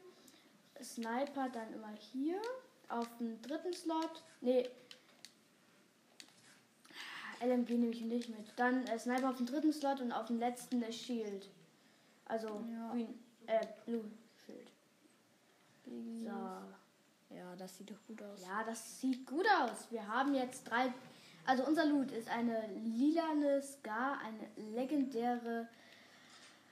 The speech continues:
Speaker 1: ähm,
Speaker 2: Combat.
Speaker 1: Combat und eine lilane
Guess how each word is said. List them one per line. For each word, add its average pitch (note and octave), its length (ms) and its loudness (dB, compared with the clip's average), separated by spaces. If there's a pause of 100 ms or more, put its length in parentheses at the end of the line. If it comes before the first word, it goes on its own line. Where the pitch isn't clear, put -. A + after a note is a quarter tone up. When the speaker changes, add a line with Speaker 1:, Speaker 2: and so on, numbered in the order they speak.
(240)
Speaker 1:
ähm, C4 960 6
Speaker 2:
Combat. - 20 -2
Speaker 1:
Combat G#4+ 640 2
und D4+ 100 8
eine C#4 300 4
lilane C#4 1160 4